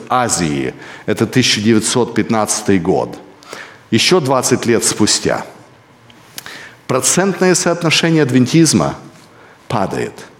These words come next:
В это время, друзья, обратите внимание –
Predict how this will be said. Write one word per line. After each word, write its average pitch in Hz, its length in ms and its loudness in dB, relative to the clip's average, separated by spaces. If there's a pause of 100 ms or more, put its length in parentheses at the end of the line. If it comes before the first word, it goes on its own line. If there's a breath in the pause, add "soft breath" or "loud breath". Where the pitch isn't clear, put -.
(680 loud breath)
В 104 100 -2
это 180 220 0
время, 143 460 2 (160)
друзья, 90 480 2 (180)
обратите 120 540 0
внимание – 90 560 0